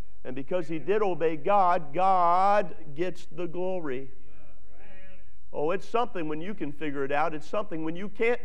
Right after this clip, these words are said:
figure it out and you have to rely on God, who has the only answer to figure it out. It's a big difference. The trumpet now is in one hand, the torch is in the other, covered with the pitcher, if you will. You've only got two hands.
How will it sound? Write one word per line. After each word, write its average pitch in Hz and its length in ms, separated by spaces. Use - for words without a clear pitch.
figure 143 240
it 139 80
out 151 140
and 156 100
you 143 80
have 170 180
to 165 80
rely 165 240
on 156 240
God, 175 420
who 156 140
has 170 240
the 160 140
only 160 440
answer 175 460
to 269 180
figure 135 260
it 127 160
out. 131 380
It's - 120
a - 60
big 120 280
difference. 120 560
The 123 80
trumpet 175 600
now 151 360
is 139 160
in 139 160
one 151 220
hand, 151 500
the 131 80
torch 160 580
is 139 220
in 151 160
the 139 240
other, 143 340
covered 143 460
with 135 160
the 131 80
pitcher, - 500
if 123 180
you 120 120
will. 127 400
You've - 140
only 123 180
got 143 300
two 123 160
hands. 139 600